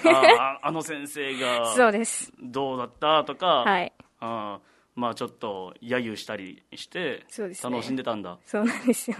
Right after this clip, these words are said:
Speaker 1: えー、これ音楽も、まあ、ギターも弾けるし、で、英語もできるし、また字もめちゃくちゃ綺麗ではない？
Speaker 2: あー、あー、あー、そう、ありがとうございます。一応習字を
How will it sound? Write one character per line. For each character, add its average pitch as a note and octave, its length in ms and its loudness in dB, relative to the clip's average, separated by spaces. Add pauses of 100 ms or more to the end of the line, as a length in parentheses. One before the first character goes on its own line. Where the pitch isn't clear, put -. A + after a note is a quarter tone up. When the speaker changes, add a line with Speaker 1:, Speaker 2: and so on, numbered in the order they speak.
(120)
Speaker 1:
え F#2 720 -12
ー、 - 20 -20 (140)
こ A#2+ 120 -10
れ G#2 160 -12
音 F#3+ 260 -2
楽 D3+ 260 -4
も、 B2+ 160 -2
ま A2+ 140 -6
あ、 - 20 -12
ギ A2+ 140 -14
タ C#3 100 -4
ー B2+ 80 0
も A#2 120 -4
弾 A2 120 -14
け A#2+ 120 -10
る A2 180 -8
し、 A2 380 -10 (420)
で、 A2+ 80 -12 (240)
英 D3 60 2
語 C3 100 -4
も B2+ 120 -4
で A#2 120 -6
き A#2 100 -14
る A2+ 100 -8
し、 G2+ 280 -14 (240)
ま D3+ 100 -6
た C3+ 160 -4 (420)
字 D3 260 -4
も D4+ 120 6
め E3 120 2
ち - 60 -6
ゃ - 60 -4
く - 60 -14
ち - 80 -6
ゃ C#4 80 -4
綺 C4+ 160 -4
麗 G#3+ 100 0
で C#3+ 80 0
は A#2+ 60 -2
な G#2 100 -8
い？ - 20 -14 (320)
Speaker 2:
あ C#4 560 10
ー、 - 20 -18 (180)
あ B3+ 220 8
ー、 A3+ 220 0 (160)
あ A3+ 380 6
ー、 A3 60 4
そ B3 300 8
う、 - 180 0
あ G#3+ 80 0
り A#3+ 80 8
が B3+ 80 6
と A#3+ 60 0
う - 20 2
ご G#3 40 0
ざ G3 80 0
い F#3 40 -2
ま F#3 100 -4
す。 A3+ 120 -8
一 A3 160 -6
応 G#3+ 40 -2
習 C#4+ 240 2
字 A3 160 -2
を F3+ 260 -2